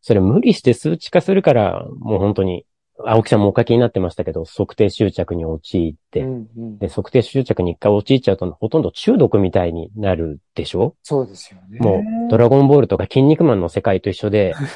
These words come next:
Speaker 2: <laughs>
Speaker 1: あいつな、三千万パワーだってよ、
Speaker 2: 確かに、確かに。
Speaker 1: みたいな。
Speaker 2: もう、
Speaker 1: 俺、
Speaker 2: そしたら、
Speaker 1: 九十七万だから絶対勝てねえよ、みたいな。
Speaker 2: そうそうそうそう。ねえ、いや、そんなやってみないとわかんないわけじゃないですか、ほ-、本来はね。
Speaker 1: はい。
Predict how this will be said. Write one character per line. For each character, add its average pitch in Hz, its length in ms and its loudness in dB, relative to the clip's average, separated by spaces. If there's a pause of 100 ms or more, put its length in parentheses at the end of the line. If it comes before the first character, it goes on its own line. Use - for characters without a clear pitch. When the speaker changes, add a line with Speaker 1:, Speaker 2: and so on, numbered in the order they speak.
Speaker 2:
<laughs> 185 280 -4
Speaker 1:
あ 101 160 -4
い 143 60 0
つ 151 140 -4
な、 120 280 -2 (480)
三 147 320 0
千 190 160 4
万 196 100 2 (120)
パ 202 80 0
ワ 170 180 2
ー - 20 -2
だ 95 60 -4
っ - 20 -4
て 143 60 2
よ、 139 60 2
Speaker 2:
確 - 40 -8
か 117 60 -4
に、 - 20 0
確 - 0 -
か 98 60 -2
に。 107 140 -2
Speaker 1:
み 95 60 -6
た 87 120 -4
い 87 60 -6
な。 - 140 -16 (600)
Speaker 2:
も 226 200 6
う、 123 120 -4
Speaker 1:
俺、 143 240 4
Speaker 2:
そ 147 60 2
し - 20 -10
た 294 80 6
ら、 202 340 8
Speaker 1:
九 - 60 8
十 151 60 6
七 143 220 2
万 170 180 4
だ 143 100 0
か 127 100 -2
ら 123 100 -2
絶 - 260 -6
対 202 180 2
勝 220 160 2
て 226 100 2
ね 202 140 0
え - 20 0
よ、 135 140 -4
み 120 100 -8
た 120 80 -6
い - 20 -6
な。 - 20 2
Speaker 2:
そ 196 100 8
う 180 60 6
そ - 120 -2
う 180 160 2
そ 180 120 8
う 160 40 6
そ 139 220 2 (460)
う。 190 40 4
ね 226 200 4
え、 - 20 0
い - 20 4
や、 180 160 4
そ 226 120 0
ん 269 40 2
な 294 80 4
や 214 80 4
っ - 40 -6
て 294 100 4
み 311 60 6
な 277 60 8
い 190 40 4
と 160 60 2
わ 151 80 4
か 196 60 6
ん 208 40 6
な 185 60 6
い - 20 6
わ 139 80 4
け 120 60 0
じ 113 60 -2
ゃ 110 40 -2
な 110 60 -4
い - 20 -4
で - 40 -14
す - 60 -20
か、 110 180 0
ほ-、 127 260 -8
本 156 180 2
来 120 140 4
は 110 120 -2
ね。 196 60 -4
Speaker 1:
は 285 100 -4
い。 339 40 -10